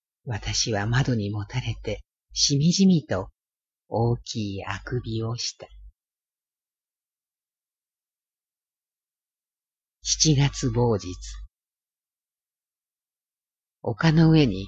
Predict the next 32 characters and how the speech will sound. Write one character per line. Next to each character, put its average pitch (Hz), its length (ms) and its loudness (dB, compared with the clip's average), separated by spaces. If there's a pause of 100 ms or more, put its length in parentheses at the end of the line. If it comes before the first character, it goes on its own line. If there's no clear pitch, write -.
(160)
松 175 320 4
の 123 140 2
木 95 160 -8
が 95 140 -6
一 104 120 -6 (180)
本。 - 200 -8 (1120)
そ - 180 -2
の 123 140 2
松 131 320 2
の 107 120 0
木 123 160 -4
の 104 140 0
下 113 240 -4
で、 107 200 -6 (500)
じ 127 280 -4
っ - 80 -20
と 175 140 4
空 196 380 6
を 101 80 2
見 117 140 0
て 117 100 0
い 95 120 -2
た 92 160 -8
私 92 440 -4
で - 160 -12
す。 - 280 -14 (2500)
真 113 400 -2
っ 151 40 6
青 139 160 4
い 117 80 0
空 110 280 0
に、 98 200 -6